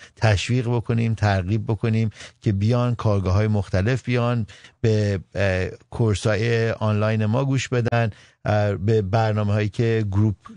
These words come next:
تاکایی که داریم و به، فکر کنم یکی دو تاشم به طور رایگان در همین یکی دو هفته آینده داره میاد، شاید کوچ بانی بخواد توضیح بیشتری راجبش بدن.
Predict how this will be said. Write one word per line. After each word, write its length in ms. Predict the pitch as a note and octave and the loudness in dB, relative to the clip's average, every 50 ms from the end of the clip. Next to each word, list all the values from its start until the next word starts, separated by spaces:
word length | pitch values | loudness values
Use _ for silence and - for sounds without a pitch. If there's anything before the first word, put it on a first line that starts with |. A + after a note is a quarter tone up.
| - - | -8 -2
تاکایی 440 | - A#2+ G#2+ G2 - A#2 A2+ A2+ | 0 2 2 2 2 0 0 0
که 180 | G#2 - B2 A#2+ | 0 0 0 0
داریم 420 | G#2+ G#2+ A2 G#2 G#2 A2 A2 G#2 | 2 2 0 2 2 0 0 0
و 120 | G2+ G#2 G#2 F#2 - - - | 0 0 0 -2 -4 -6 -2
به، 240 | - G2+ G#2 G2+ F2+ - - | 0 0 0 0 -2 -6 -10
فکر 180 | - - C3 B2+ | -6 -2 -2 0
کنم 240 | - B2+ B2+ A#2+ A2+ | 0 0 0 0 0
یکی 160 | G#2+ F2+ A2 | 0 0 0
دو 100 | G2+ A2+ | -2 0
تاشم 280 | G#2 A2 G#2 A#2+ A#2+ A2 | 0 0 0 0 0 0
به 100 | G#2 G2 | -2 -2
طور 240 | - A2+ A2 A#2 | -2 -2 -2 0
رایگان 600 | A#2+ A#2 A#2 G#2+ G2 G2+ G2 F2+ G2+ A2 A2+ A2+ | 0 0 0 0 0 0 0 0 0 0 0 0
در 180 | A2 A2 G#2+ G2+ | 0 0 0 0
همین 280 | G2+ G2+ G#2 A2+ A2+ G#2+ | 0 0 0 0 -2 -2
یکی 140 | G2 G#2+ | -2 -2
دو 100 | G2+ G#2 | 0 0
هفته 240 | G2 F#2+ F2+ - A#2 | 0 0 0 -2 -2
آینده 320 | A#2 A2 G#2 F#2+ F#2+ A2 A#2 | -2 0 0 -2 -2 -2 -2
داره 200 | G#2+ A2+ A2 G#2+ | 0 0 0 0
میاد، 160 | G#2 G2+ G2 | -2 -2 -2
شاید 260 | - G#2+ G2+ G2+ F#2 - _ _ _ _ _ - | -2 -2 -2 -2 -4 -6 _ _ _ _ _ -4
کوچ 260 | - A#2 A2 G2+ - | 0 2 2 2 2
بانی 220 | - G2 G2 G2+ | 2 2 2 2
بخواد 240 | G2+ G2+ F#2+ A2 G#2 | 2 2 0 0 -2
توضیح 340 | F#2 - G#2 F#2+ F#2 G2+ G#2+ | 0 0 0 2 2 2 0
بیشتری 400 | G2+ G2 F2+ - A2 G#2+ A#2 A#2 | 0 0 -2 0 0 0 2 0
راجبش 360 | A#2 A2+ F#2+ A2 G#2+ G#2 F#2+ | 0 0 0 0 -2 -2 -2
بدن. 300 | - G#2+ G2 G#2 G#2 G2+ | -2 0 0 0 0 0